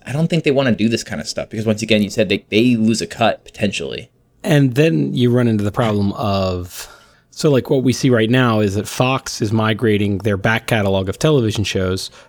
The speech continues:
Speaker 2: from Netflix to Hulu,
Speaker 1: Yeah.
Speaker 2: which means, um, you can't watch Futurama on Netflix anymore. Well, actually, you can. You can watch the Comedy Central seasons on Netflix, so, like, seasons, seasons seven through ten, but the first six seasons of Futurama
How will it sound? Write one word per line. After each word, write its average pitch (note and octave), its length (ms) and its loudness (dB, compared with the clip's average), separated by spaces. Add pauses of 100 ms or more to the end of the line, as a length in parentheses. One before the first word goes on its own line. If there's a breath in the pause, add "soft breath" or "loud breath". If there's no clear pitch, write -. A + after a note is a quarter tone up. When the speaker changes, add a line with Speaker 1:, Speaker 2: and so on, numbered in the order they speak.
Speaker 2:
from D3 340 2
Netflix A#2 520 -2
to B2 180 2
Hulu, G#2 380 -4 (640 soft breath)
Speaker 1:
Yeah. G2 120 -2
Speaker 2:
which G#2+ 160 -2
means, A2 800 0 (360)
um, F#2+ 500 -2
you A#2+ 120 2
can't C#3 180 2
watch A2+ 180 0
Futurama B2+ 400 0
on G#2 180 0
Netflix G#2+ 460 -2
anymore. F#2+ 260 -2
Well, A#2 160 0
actually, B2+ 280 0
you G#2+ 80 -2
can. G#2+ 240 2
You A2 80 0
can A#2+ 120 2
watch A2 200 -2
the A2+ 80 -2
Comedy G#2 280 0
Central G3 320 0
seasons F#2+ 440 -2
on G#2+ 200 -2
Netflix, - 720 -4
so, - 160 -2
like, G2+ 120 -2
seasons, A2+ 360 0
seasons A2+ 480 -2
seven A#2 280 0
through A2 120 -2
ten, F#2+ 400 -2 (340 loud breath)
but A#2 540 0 (280 loud breath)
the - 80 -4
first C3+ 380 0
six - 240 0
seasons A2 260 0
of F#2 60 -6
Futurama G#2+ 480 -2